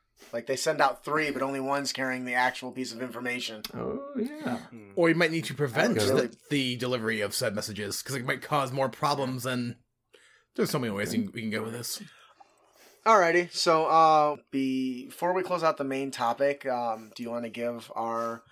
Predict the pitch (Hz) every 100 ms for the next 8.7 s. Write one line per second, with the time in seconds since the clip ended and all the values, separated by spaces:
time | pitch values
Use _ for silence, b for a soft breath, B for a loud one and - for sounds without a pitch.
0 | b b 127 131 - 135 139 151 131 120
1 | 120 127 127 135 135 - 120 110 104 B
2 | B B B 117 117 110 104 - 113 127
3 | 135 131 123 113 117 - - _ _ -
4 | - - 143 147 - 139 131 123 120 -
5 | 131 120 131 123 123 117 117 123 123 131
6 | 131 123 - 120 120 120 123 117 117 120
7 | 113 110 110 110 110 - 120 123 123 139
8 | 151 _ _ _ 113 233 302